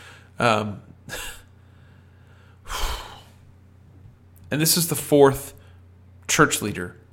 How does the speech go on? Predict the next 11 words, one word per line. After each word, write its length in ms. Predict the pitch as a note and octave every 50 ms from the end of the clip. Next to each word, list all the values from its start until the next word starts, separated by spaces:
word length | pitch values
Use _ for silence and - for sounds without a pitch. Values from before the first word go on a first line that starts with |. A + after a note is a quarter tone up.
| - - - - - - - - -
fourth 500 | - - - D3+ C3+ C3 C3 - - -
pastor 540 | - C3+ A#2 A#2 - - - F2+ D#2+ D#2+ - - - - - - - - - - - -
to 120 | - B2
be 180 | A#2+ A2+ A2+ G#2
killed 360 | - - - C3 A#2 A2 A2+
in 120 | A2+ A2+ A2
Colombia 440 | - G#2+ G#2+ G#2+ G#2+ G2+ G2+ G#2
for 240 | G2+ - G2 G#2+ G#2
his 200 | G#2 G2+ F2+ - - - - - - - - - - - - -
faith. 380 | - - C2+ - - - - - - - - - - - - - - - - - - - - - - - - - -
Guys, 320 | - B2+ A#2+ A2+ - -